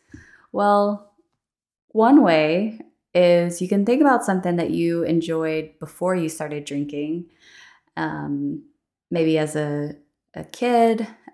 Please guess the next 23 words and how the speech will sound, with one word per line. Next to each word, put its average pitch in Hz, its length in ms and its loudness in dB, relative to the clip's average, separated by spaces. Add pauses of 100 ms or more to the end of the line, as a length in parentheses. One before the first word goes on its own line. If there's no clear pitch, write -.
Um, 147 640 -8 (1300)
and 180 280 0
so - 200 2
I 196 60 6
actually 240 260 2
made 165 240 4
some - 340 -2 (200)
categories. 160 920 -2 (140)
Um, 147 400 -4
the 160 80 -4
first 180 300 -2
one 165 260 0
was 151 400 -6 (240)
something, 160 800 0
a 170 60 0
hobby 165 340 2
being 160 300 4
something 160 400 -4
creative. 151 680 -4 (460)
For 165 140 -2
example, 156 920 -4
like, 180 240 -8
painting. 170 640 0